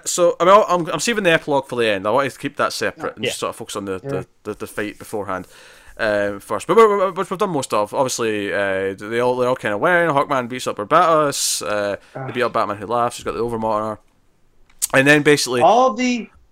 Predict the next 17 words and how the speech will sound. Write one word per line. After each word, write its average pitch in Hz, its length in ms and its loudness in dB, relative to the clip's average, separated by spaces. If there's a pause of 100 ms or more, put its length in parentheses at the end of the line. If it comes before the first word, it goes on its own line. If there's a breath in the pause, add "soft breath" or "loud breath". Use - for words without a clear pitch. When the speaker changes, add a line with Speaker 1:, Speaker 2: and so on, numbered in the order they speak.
Speaker 3:
well, 196 340 -2 (180)
we, 202 160 -2
we 208 120 -2
skipped 233 280 -4
over 233 220 4
the 160 100 2
Army 190 260 2
of 143 80 -2
Batman. 151 500 -2 (840)
That, 151 460 0
that 156 340 2
Detective 170 320 0
Speaker 2:
That 165 120 -2
show 135 120 2
Speaker 3:
Chimp 113 160 2
Speaker 2:
up, - 160 -16
yeah. 110 280 -4